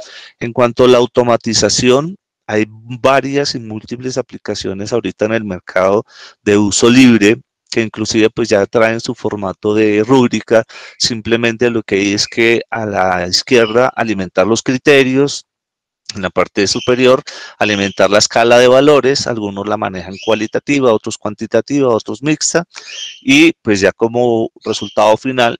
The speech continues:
se obtiene la rúbrica. Para nuestra experiencia,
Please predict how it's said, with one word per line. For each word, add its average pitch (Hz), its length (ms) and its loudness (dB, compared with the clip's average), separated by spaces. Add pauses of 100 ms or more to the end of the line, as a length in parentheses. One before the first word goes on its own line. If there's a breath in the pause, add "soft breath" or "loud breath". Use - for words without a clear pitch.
(120)
se - 200 -2
obtiene 90 460 -4
la 90 140 -6
rúbrica. 85 540 -10 (480 loud breath)
Para 135 240 4
nuestra 143 260 0
experiencia, 131 880 2